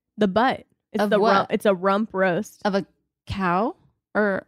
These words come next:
Speaker 2: I'm
Speaker 1: Yeah.
Speaker 2: not good with meat
Speaker 1: Yeah.
Speaker 2: stuff.
Speaker 1: Cow.
Speaker 2: It's a cow? Don't know.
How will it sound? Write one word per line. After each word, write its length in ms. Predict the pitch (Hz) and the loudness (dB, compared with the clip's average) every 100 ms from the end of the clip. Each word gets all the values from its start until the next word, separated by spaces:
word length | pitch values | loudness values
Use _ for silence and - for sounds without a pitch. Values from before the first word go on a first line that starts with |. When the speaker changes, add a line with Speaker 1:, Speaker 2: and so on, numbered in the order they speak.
| - | 0
Speaker 2:
I'm 80 | 302 | 2
Speaker 1:
Yeah. 60 | |
Speaker 2:
not 120 | 277 - | 2 0
good 100 | 214 | -2
with 120 | 220 | 0
meat 440 | 185 180 185 190 480 | 0 0 0 0 0
Speaker 1:
Yeah. 120 | 415 | 0
Speaker 2:
stuff. 300 | 226 - 151 - _ _ | 0 -4 -6 -8 _ _
Speaker 1:
Cow. 60 | 403 | -4
Speaker 2:
It's 60 | |
a 40 | 370 | -2
cow? 180 | 185 247 _ _ _ _ _ _ _ _ _ _ _ _ _ _ _ _ _ _ _ _ _ _ _ _ _ - | -2 -4 _ _ _ _ _ _ _ _ _ _ _ _ _ _ _ _ _ _ _ _ _ _ _ _ _ -8
Don't 140 | 175 | -4
know. 160 | 175 | -4